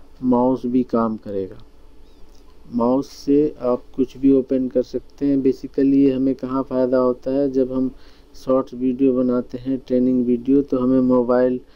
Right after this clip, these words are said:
का स्क्रीन रिकॉर्ड करना हो तो आप स्क्रीन रिकॉर्डर से आपका यहाँ पे, अ, अ, रिकॉर्ड कर सकते हैं। मोबाइल से कुछ भी चलाएंगे वहाँ पे चलेगा और ट्रेनिंग देंगे और स्क्रीन रिकॉर्ड कर सकते हैं।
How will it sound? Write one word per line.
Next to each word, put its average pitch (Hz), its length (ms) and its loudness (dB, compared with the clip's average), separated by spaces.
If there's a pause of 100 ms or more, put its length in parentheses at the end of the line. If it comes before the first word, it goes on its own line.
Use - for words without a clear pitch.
(460)
का 127 440 2
स्क्रीन 127 420 -4
रिकॉर्ड 123 400 2
करना 123 340 -2
हो 123 300 -2
तो 139 140 -4
आप 127 280 0
स्क्रीन 131 400 -4
रिकॉर्डर 123 440 0
से 135 260 -4
आपका 127 360 0
यहाँ 123 360 0
पे, 156 100 2
अ, - 20 2
अ, - 1040 -8 (140)
रिकॉर्ड 120 580 0
कर 131 140 -2
सकते - 380 -8
हैं। 139 120 0
मोबाइल 127 500 2
से 131 140 -4
कुछ 123 260 -4
भी 127 100 -2
चलाएंगे 131 540 2
वहाँ 123 320 0
पे 127 140 -2
चलेगा 135 520 0
और 139 300 0
ट्रेनिंग 127 420 0
देंगे 139 320 0
और 131 260 2
स्क्रीन 135 380 -2
रिकॉर्ड 113 500 0
कर 107 80 -8
सकते - 380 -18
हैं। 101 120 -20